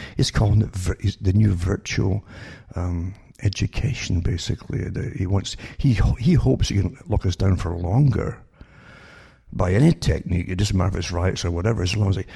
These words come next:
and then they can start learning at home, basically, on the computer. And of course, he'll be in charge of the curriculum, 'cause he, he had big input f-, on, on the present curriculum, the, the Common Core thing.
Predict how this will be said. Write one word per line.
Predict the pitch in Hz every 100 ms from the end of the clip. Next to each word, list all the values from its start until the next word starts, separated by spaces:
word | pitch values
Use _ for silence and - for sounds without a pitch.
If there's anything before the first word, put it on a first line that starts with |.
| -
and | - 101
then | 104 90
they |
can | 90 90
start | - 87 -
learning | 95 85 85
at | 87
home, | 87 107 127
basically, | 117 85 80 90 92
on | 87 87
the |
computer. | 90 90 87 - 117 87 - - -
And | 101
of | 107
course, | - 98
he'll | - 92
be | 90
in | 85
charge | 85 - 85 82
of | 87
the | 87
curriculum, | - 95 - - 92
'cause | 82 -
he, | - - -
he | 117
had | 92
big | 98 95
input | 92 104 - - - - - - - - -
f-, | - -
on, | - 87 -
on | 90 85
the |
present | - - 131 - - -
curriculum, | - 82 - - 92
the, | 90 92 92 -
the | -
Common | - 98 82 82
Core | - - 120
thing. | - 143 135